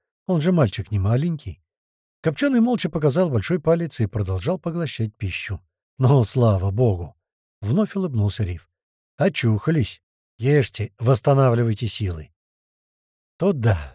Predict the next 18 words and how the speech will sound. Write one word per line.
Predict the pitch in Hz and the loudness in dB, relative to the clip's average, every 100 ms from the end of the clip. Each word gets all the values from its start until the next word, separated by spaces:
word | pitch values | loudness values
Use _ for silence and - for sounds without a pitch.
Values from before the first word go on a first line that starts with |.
| _ | _
тут | 254 240 | -4 0
он | 226 160 | 2 2
был | 120 123 | 2 0
прав. | 107 107 92 _ _ _ _ _ - | 0 0 -2 _ _ _ _ _ -4
Аппетит | 120 151 147 262 - _ - | -2 0 0 -2 -4 _ 0
навалился | 214 214 147 156 - | 2 4 2 -2 -6
зверский. | 110 87 95 - - 98 _ _ _ | -6 -2 -2 -4 -8 -12 _ _ _
Но | 131 170 | 2 4
еще | 135 - 120 | 2 0 -2
бы, | 92 87 _ _ _ | -2 -6 _ _ _
такой | 185 165 160 | -4 0 2
стресс | 113 - 160 98 | 2 2 2 2
для | 107 104 | 2 0
организма. | 98 135 104 80 80 - _ _ _ _ _ _ _ - | 0 0 0 -4 -12 -16 _ _ _ _ _ _ _ -6
"На | 110 123 | 0 2
Антарисе | 127 123 117 117 143 | 2 4 4 2 0
пацаны | 143 147 180 196 | 0 2 2 2
как?" — | 196 190 - | 0 -4 -6